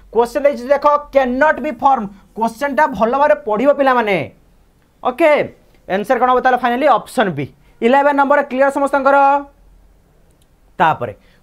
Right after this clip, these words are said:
କ୍ୱେଶ୍ଚନ ନମ୍ବର ଟୁଏଲ୍ଭ ପାଖକୁ ଆସିବା। ଏ କ୍ୱେଶ୍ଚନ ଦେଖ। ବାର ନମ୍ବର କ୍ୱେଶ୍ଚନ। କ'ଣ ଗିଭେନ୍ ଅଛି? ଆରେଞ୍ଜ ଦ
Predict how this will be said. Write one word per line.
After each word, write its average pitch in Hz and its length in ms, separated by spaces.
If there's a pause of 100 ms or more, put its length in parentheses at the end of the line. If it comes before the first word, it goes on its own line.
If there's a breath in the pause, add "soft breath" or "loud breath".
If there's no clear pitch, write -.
କ୍ୱେଶ୍ଚନ 247 360
ନମ୍ବର 240 240
ଟୁଏଲ୍ଭ 220 340
ପାଖକୁ 143 220
ଆସିବା। 110 280 (340)
ଏ 240 100
କ୍ୱେଶ୍ଚନ 151 340
ଦେଖ। - 340 (720 soft breath)
ବାର 175 220
ନମ୍ବର 180 240
କ୍ୱେଶ୍ଚନ। 120 320 (480 soft breath)
କ'ଣ 247 180
ଗିଭେନ୍ 277 220
ଅଛି? 294 100 (160)
ଆରେଞ୍ଜ 269 220
ଦ - 60